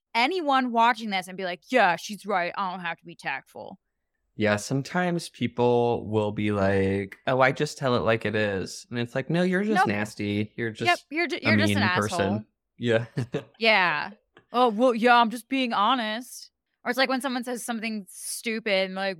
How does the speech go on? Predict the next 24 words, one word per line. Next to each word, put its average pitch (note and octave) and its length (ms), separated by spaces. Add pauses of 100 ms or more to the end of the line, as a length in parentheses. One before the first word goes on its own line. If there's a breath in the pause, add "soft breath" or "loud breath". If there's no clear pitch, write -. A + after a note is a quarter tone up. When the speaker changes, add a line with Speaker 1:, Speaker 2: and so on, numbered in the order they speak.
(140)
Speaker 1:
"I C4+ 200
was C4+ 300
joking." A#3 1400 (640)
All G3 80
right, C#3+ 220
well, C4+ 460
i-, A#3 200
if B3 220
it A#3+ 220
was C4+ 260
a B3+ 60
Speaker 2:
It A#3+ 120
was G3+ 180
Speaker 1:
joke, - 20
Speaker 2:
a G#3 60
Speaker 1:
then B3+ 160
we'd A3 200
be G3+ 120
Speaker 2:
prank. G3 100
It G3 100
was G#3 200
a - 60
Speaker 1:
laughing. - 0
Speaker 2:
prank. G3+ 540